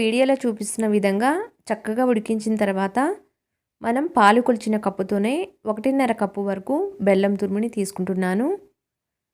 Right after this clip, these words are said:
బెల్లం తురుము వేసిన తర్వాత గ్యాస్ని లో ఫ్లేమ్లో పెట్టేసి ఒక్క రెండు మూడు నిమిషాలు ఉడికిస్తే సరిపోతుంది. మరీ ఎక్కువసేపు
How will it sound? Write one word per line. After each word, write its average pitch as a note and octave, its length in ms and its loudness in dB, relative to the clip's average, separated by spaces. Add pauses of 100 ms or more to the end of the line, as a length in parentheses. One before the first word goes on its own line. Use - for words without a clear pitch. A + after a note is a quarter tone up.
(200)
బెల్లం G#3+ 380 2
తురుము B3+ 300 0
వేసిన G3 320 -2
తర్వాత F#3+ 320 -2 (420)
గ్యాస్ని G3 440 0
లో G3 80 2 (120)
ఫ్లేమ్లో G3+ 360 -6
పెట్టేసి F#3+ 400 -6 (580)
ఒక్క A3 200 -4
రెండు A#3 180 0
మూడు G3+ 160 -2
నిమిషాలు G3+ 400 -2
ఉడికిస్తే G3+ 360 -4 (100)
సరిపోతుంది. F#3+ 600 -2 (260)
మరీ G3+ 160 0 (120)
ఎక్కువసేపు G3 480 -6